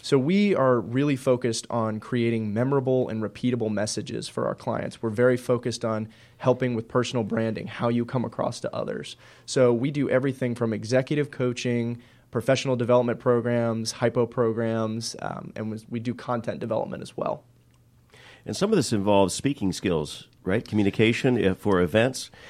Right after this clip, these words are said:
Speaker 2: people that need to present.
Speaker 1: Absolutely. So it really runs the gambit. Um, I would say that about maybe twenty percent of what we do is one-on-one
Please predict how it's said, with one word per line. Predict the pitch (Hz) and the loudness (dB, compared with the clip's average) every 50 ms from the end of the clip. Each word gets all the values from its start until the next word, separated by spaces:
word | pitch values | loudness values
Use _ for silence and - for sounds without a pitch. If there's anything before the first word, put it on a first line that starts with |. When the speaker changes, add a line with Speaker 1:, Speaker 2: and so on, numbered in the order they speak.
| - - | -10 -6
Speaker 2:
people | - 123 107 | -4 -2 0
that | 104 104 | 2 4
need | 101 104 | 2 2
to | 92 - | 2 0
present. | - 92 78 82 104 113 139 147 - - - _ - - - | -4 -4 0 2 2 2 2 0 -4 -12 -20 _ -14 0 4
Speaker 1:
Absolutely. | - 208 226 226 - 175 156 160 120 117 107 90 | 6 6 6 6 4 4 4 4 4 2 0 0
So | - - - - 156 151 147 143 143 131 - - - _ _ _ _ _ _ _ _ _ _ - - - - | 0 0 2 6 6 8 8 8 8 6 4 0 -6 _ _ _ _ _ _ _ _ _ _ -20 -18 -6 0
it | - 151 | 0 0
really | 139 147 185 240 254 247 214 | 2 4 4 4 6 4 4
runs | 160 156 151 147 123 | 4 4 4 2 2
the | 113 127 | 0 0
gambit. | 104 120 120 110 104 101 - - - - - | 0 0 0 0 0 -2 -4 -6 -6 -6 -4
Um, | - 113 110 110 104 104 104 - - - - | -2 0 0 -2 -2 -4 -6 -8 -12 -6 0
I | 123 131 | 2 2
would | 135 147 143 | 2 2 0
say | - - - 139 131 127 127 123 123 | 0 2 4 6 6 6 6 4 4
that | 110 120 117 110 107 - - | 2 4 4 4 4 2 0
about | - 127 107 113 110 113 110 110 110 107 - - - - - _ _ _ _ _ _ _ - | -4 -4 -2 0 0 2 4 4 4 2 0 -2 -8 -14 -14 _ _ _ _ _ _ _ 0
maybe | 123 123 113 113 113 - _ _ _ _ - | 2 2 2 2 0 -4 _ _ _ _ -16
twenty | - - - 135 131 135 127 | -10 -4 -2 0 0 0 0
percent | - 131 117 - - 123 117 | -2 -4 -4 -2 0 0 0
of | 117 110 | 0 0
what | 113 117 107 - | 0 0 0 0
we | 120 113 | -2 -4
do | 101 101 113 113 110 110 110 107 107 - - | -4 -2 0 0 2 2 2 0 -2 -4 -4
is | 113 110 101 98 - | -4 -4 -6 -6 -6
one-on-one | 107 107 110 110 107 110 107 104 107 107 120 139 | -4 -4 -2 -2 -2 -2 -2 -2 -2 -4 -4 -6